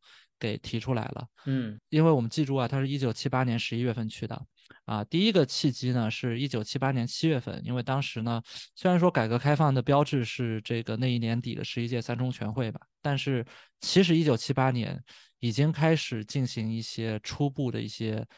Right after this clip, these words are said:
Speaker 1: 尝试了。
Speaker 2: 嗯。
Speaker 1: 其中很重要的一个呢，就是当时呢，呃，很多的这个国务院的部委都在想，是不是要这个利用当时广东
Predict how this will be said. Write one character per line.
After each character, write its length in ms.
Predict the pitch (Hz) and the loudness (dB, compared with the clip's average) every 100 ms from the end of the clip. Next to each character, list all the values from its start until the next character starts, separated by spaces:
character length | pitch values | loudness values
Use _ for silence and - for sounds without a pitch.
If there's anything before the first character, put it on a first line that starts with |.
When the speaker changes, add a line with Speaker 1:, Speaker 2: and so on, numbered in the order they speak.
| - _ _ - | -20 _ _ -10
Speaker 1:
尝 240 | - 101 113 | -6 -4 -4
试 180 | - 151 | 0 -2
了。 180 | - - _ _ | -2 -12 _ _
Speaker 2:
嗯。 120 | 151 135 | -2 2
Speaker 1:
其 80 | 143 | 4
中 140 | 165 | 4
很 140 | 151 120 | 4 4
重 120 | 165 | 6
要 120 | 170 | 6
的 120 | 143 | 4
一 120 | 120 | 0
个 180 | 120 131 | 0 0
呢， 160 | 117 110 | 0 -2
就 220 | 107 127 | -2 -4
是 360 | 120 - 117 110 - | -4 -4 -4 -4 0
当 200 | 131 131 | 2 2
时 280 | 131 120 | -2 -6
呢， 260 | 110 113 110 - _ _ - | -4 -4 -4 -8 _ _ -8
呃， 960 | 113 104 101 50 50 50 50 50 50 50 | -4 -2 -2 -4 -4 -6 -6 -8 -10 -12
很 220 | - 113 | -6 -4
多 220 | 107 143 156 | 2 4 4
的 100 | 135 | 4
这 160 | 139 | 2
个 100 | 120 | -2
国 160 | 110 123 | 0 0
务 60 | 135 | 2
院 120 | 131 | 2
的 80 | 120 | 0
部 180 | 139 120 | 0 -2
委 120 | 110 | 0
都 160 | 127 | -2
在 160 | 131 131 | 0 0
想， 300 | 120 104 - | -2 -6 -8
是 160 | - 131 | -10 -8
不 80 | 113 | -8
是 280 | - 113 113 | -6 -6 -2
要 400 | 120 110 104 - - | -2 -2 -4 -6 -10
这 200 | - 120 | -8 -6
个 120 | 113 | -4
利 140 | 110 120 | -4 -4
用 360 | 117 110 107 - | -2 -2 -4 -4
当 140 | 113 | -4
时 140 | 117 120 | -4 -4
广 200 | 113 92 | -4 -4
东 280 | 117 127 | -4 -4